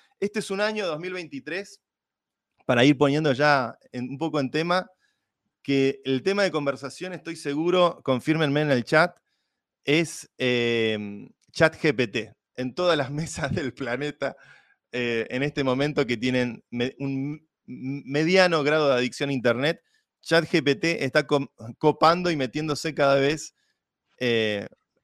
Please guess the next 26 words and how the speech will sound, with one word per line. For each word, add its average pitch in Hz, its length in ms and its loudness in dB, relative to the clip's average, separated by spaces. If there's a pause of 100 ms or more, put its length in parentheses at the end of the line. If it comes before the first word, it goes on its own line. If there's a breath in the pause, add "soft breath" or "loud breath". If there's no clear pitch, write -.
(120)
más 151 260 0
y 151 60 -4
más 160 180 -2
en... 151 160 -4
Es 139 120 -8
que 185 80 -6
son 170 140 -2
el 151 100 -4
primer 170 320 0
producto 156 400 0
que 139 80 -4
es 156 120 -6
exitoso 151 760 -6 (580)
en 120 160 -4
el 117 100 0
área 143 300 4
de 110 340 -2 (300)
Artificial 143 480 -6
Intelligence, 151 480 -4
que 131 120 -8
se 120 160 -12
siente 165 400 -6
como 123 200 -4
algo 135 200 0
que 120 80 -8
efectivamente 147 1080 -6